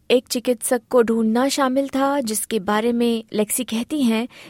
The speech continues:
कि उन्होंने उपचार के लिए अधिक समग्र दृष्टिकोण अपनाया। साथ ही योगा के माध्यम से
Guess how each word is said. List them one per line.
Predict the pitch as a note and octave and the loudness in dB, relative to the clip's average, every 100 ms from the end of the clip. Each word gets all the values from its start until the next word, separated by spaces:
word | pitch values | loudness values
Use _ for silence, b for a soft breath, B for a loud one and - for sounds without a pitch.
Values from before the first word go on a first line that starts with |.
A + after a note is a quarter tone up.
| - | -4
कि | D4+ | -2
उन्होंने | - D4+ D#4+ E4 F4 | 2 4 4 4 0
उपचार | - G#3 - G#3 A3 | -2 -4 -4 -2 0
के | C#4 C#4 | 0 0
लिए | B3 A#3+ B3 - | 0 0 0 0
अधिक | A#3+ C#4 D#4+ | 0 0 -2
समग्र | - C#4+ D4 E4+ E4 | -2 -2 0 0 0
दृष्टिकोण | A#3 G#3+ - A3 A3+ A3 - | 0 -4 -4 -4 -2 -4 -4
अपनाया। | G#3+ G3+ F#3+ F3+ F3 - - | -6 -2 0 0 -2 -8 -8
साथ | - F3+ E3 - | -4 -4 -4 -6
ही | B3 C4+ B B - | -6 -6 B B -4
योगा | A#3 C#4 C#4 D#4+ E4 | 2 2 4 4 4
के | E4+ | 2
माध्यम | C4 A3+ G#3 A3+ B3 | 2 0 2 0 0
से | A#3 B3 B3 | 2 2 2